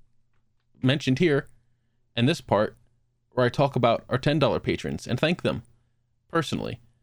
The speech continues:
for being patrons of ours. Like Alatos Diogenes,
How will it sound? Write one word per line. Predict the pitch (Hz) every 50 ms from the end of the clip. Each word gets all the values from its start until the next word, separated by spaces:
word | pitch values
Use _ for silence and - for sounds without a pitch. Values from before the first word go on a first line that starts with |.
| _ _ _ _ _ _ _ _ _
for | 185
being | 190 220 220 202
patrons | - 160 151 - - 92 76
of | 69 67
ours. | - - - - - - - _ _ _ _ _ _ _ _ _ _ _ _ _ _ _ _ _ _ -
Like | 143 135
Alatos | - 67 131 127 - 113 110 -
Diogenes, | - 113 135 175 165 120 101 - - - - - -